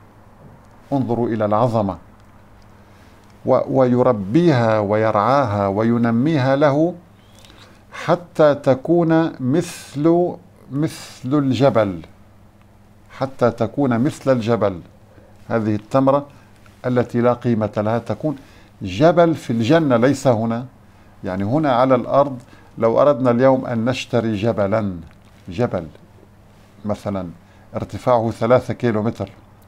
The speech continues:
وطوله عشرة كيلومتر مثلا أو سبعة كيلومتر، طيب هذا الجبل كم ثمنه؟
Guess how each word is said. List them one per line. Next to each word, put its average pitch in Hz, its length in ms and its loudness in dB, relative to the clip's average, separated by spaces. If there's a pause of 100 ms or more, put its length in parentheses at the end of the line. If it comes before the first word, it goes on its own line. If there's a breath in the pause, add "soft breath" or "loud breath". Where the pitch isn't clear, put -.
(520 soft breath)
وطوله 117 520 0
عشرة 117 300 -2
كيلومتر 110 560 -4
مثلا 90 460 -8
أو 101 100 -6
سبعة 101 300 -2
كيلومتر، 98 560 -6 (560 loud breath)
طيب 104 140 -6
هذا 160 260 2
الجبل 139 420 2 (100)
كم 160 240 2
ثمنه؟ 120 760 0